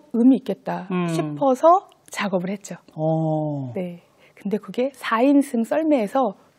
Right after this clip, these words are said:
Speaker 1: 은메달을 땄어요.
Speaker 2: 그러니까요.
Speaker 1: 네. 그래서 너무 자랑스러웠어요.
Speaker 2: 그 은메달 따는 그 모든 장면이 전 세계에 방송되는데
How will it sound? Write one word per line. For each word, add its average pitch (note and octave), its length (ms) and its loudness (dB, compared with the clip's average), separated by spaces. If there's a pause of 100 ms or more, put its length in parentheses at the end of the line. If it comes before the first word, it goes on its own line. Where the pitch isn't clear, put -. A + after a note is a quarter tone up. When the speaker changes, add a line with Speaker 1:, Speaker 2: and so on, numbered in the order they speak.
Speaker 1:
은메달을 A3 480 4
땄어요. - 320 -12
Speaker 2:
그러니까요. D#3+ 540 4
Speaker 1:
네. F#3+ 320 -8 (400)
그래서 - 200 -4
너무 G3+ 280 2
자랑스러웠어요. G3 720 -6 (120)
Speaker 2:
그 A3+ 160 2
은메달 F#3+ 420 6
따는 F#3 320 4
그 F#3 100 0
모든 F3+ 460 4
장면이 E3+ 600 0
전 F3+ 220 2
세계에 F#3 440 6
방송되는데 E3 840 2